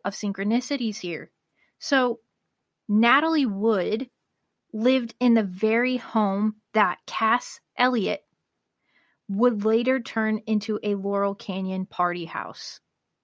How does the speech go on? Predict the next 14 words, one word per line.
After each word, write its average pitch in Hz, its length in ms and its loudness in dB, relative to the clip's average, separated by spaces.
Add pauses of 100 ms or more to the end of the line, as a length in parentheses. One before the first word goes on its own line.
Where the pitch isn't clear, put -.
(680)
The 240 160 4
same 233 400 2
party 233 440 0
house 190 680 -4 (720)
that 220 160 4
was 214 180 0
right 220 240 2
across 226 440 2
the 220 100 0
street 214 400 -4
from 202 520 0 (1300)
the 226 80 4
Manson 185 520 -2
murders. - 600 -16